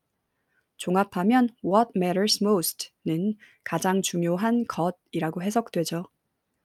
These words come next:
그럼 해석을 생각하면서 같이 외워보겠습니다. What matters most is your safety. 가장 중요한 건 너의 안전이야.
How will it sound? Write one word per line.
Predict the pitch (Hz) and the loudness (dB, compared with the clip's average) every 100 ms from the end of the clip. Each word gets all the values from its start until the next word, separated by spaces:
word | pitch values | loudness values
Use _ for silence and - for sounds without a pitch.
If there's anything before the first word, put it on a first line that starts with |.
| _ _ | _ _
그럼 | - 160 175 208 233 | -2 0 0 -2 0
해석을 | 240 240 240 | 2 6 6
생각하면서 | 254 247 247 247 226 226 233 226 226 | 6 4 4 2 2 4 2 2 2
같이 | 156 - - 175 220 | -4 -2 -4 -4 -2
외워보겠습니다. | 170 190 214 180 - 165 156 151 - _ _ _ _ _ _ _ _ _ _ - | 2 4 4 0 -2 -4 -4 -6 -12 _ _ _ _ _ _ _ _ _ _ 0
What | 196 233 185 | 2 2 2
matters | 180 180 196 - | 2 2 2 0
most | 165 165 - - | 2 0 -2 -4
is | 170 175 185 | -2 0 0
your | 185 | 0
safety. | - 214 220 - - 165 - _ _ _ _ - | 0 0 -2 -4 -10 -10 -12 _ _ _ _ -6
가장 | 160 180 185 | -2 0 0
중요한 | 180 180 180 180 160 160 | 0 0 0 0 -2 0
건 | 208 240 226 | 0 2 2
너의 | 170 175 196 | 2 2 0
안전이야. | 180 185 247 214 170 196 | 0 0 2 2 0 -6